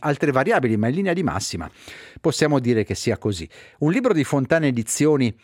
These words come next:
raccoglie le grafiche di questi cartelli attraverso i decenni in Svizzera. Si intitola Chocolat Suisse émaillé, cioè cioccolato svizzero smaltato. Gli autori sono Danilo Marzoli e Daniele Foletti.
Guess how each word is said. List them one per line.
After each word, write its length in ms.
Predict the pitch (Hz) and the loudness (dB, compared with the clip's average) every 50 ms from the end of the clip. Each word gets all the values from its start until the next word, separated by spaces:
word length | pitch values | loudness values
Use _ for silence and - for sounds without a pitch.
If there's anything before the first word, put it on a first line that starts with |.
| - - _ | -20 -12 _
raccoglie 500 | - 123 156 160 - - 175 143 123 120 | -2 -2 -2 0 2 2 2 4 4 2
le 140 | 110 113 113 | 2 2 0
grafiche 520 | 110 143 156 190 208 - - 220 - 156 | 2 2 2 2 0 0 -4 -2 0 0
di 120 | 120 110 104 | 0 0 -2
questi 280 | - 107 - - - 107 | -4 -4 -6 -6 -8 -8
cartelli 680 | - 107 101 98 - - 127 107 95 95 104 131 202 220 - | -6 -6 -6 -4 -2 -2 0 0 0 0 0 0 -2 -2 -4
attraverso 480 | 113 - - 110 104 110 104 - - | -4 -2 -2 0 0 0 -2 -2 -2
i 40 | 113 | -2
decenni 720 | 110 113 104 - - 123 101 95 95 101 120 170 240 - _ _ _ _ - | -2 -2 -2 -2 -2 -4 -2 -4 -4 -2 -2 -2 -4 -6 _ _ _ _ -2
in 120 | 233 226 | -2 -2
Svizzera. 600 | 175 127 104 95 82 - - - 110 92 92 85 - _ - - - _ | -2 -2 -4 -8 -8 -8 -6 -4 -2 -2 -2 -4 -6 _ -20 -20 -20 _
Si 140 | - - 156 | -6 -4 -2
intitola 320 | 160 196 233 226 202 160 127 | 0 2 2 2 2 2 2
Chocolat 440 | - - 262 - - 214 202 180 156 | 0 0 0 2 2 2 4 2 2
Suisse 440 | - - 190 196 - - - - _ | 0 0 0 0 0 -2 -4 -6 _
émaillé, 600 | - 175 175 160 127 107 104 101 107 117 156 240 285 - | -4 -2 -2 0 0 0 0 2 2 0 0 0 -2 -6
cioè 180 | - - 82 | -8 -10 -10
cioccolato 520 | - - 110 - - - 104 107 - - 98 | -8 -6 -8 -6 -2 -2 -2 -2 -2 -4 -6
svizzero 500 | 95 101 123 117 - - 117 107 98 - - - _ | -4 -4 -6 -4 -2 -2 -2 -2 -2 -4 -8 -16 _
smaltato. 880 | - 104 101 104 101 101 101 95 - - - 78 71 - - 170 196 - - - - _ | -10 -8 -4 -2 -2 0 -2 -2 -2 0 0 -2 -2 -2 -2 -4 -4 -4 -10 -20 -20 _
Gli 160 | _ - 123 156 | _ 0 2 2
autori 420 | 160 147 135 - 190 180 147 123 | 2 2 2 2 4 4 4 2
sono 300 | 110 - - 151 135 120 | 0 0 0 0 2 2
Danilo 400 | 110 113 131 135 165 175 156 135 | 0 0 0 0 2 2 2 2
Marzoli 560 | 127 123 113 110 113 147 165 156 135 113 - - - _ _ | 2 2 0 2 2 2 2 4 2 0 -2 -4 -10 _ _
e 100 | - 127 120 | -2 0 2
Daniele 340 | 131 127 143 160 156 147 | 2 2 2 4 4 2
Foletti. 640 | 139 - - 170 170 202 214 214 - - 254 247 | 2 2 2 2 4 2 2 0 -2 -2 -4 -4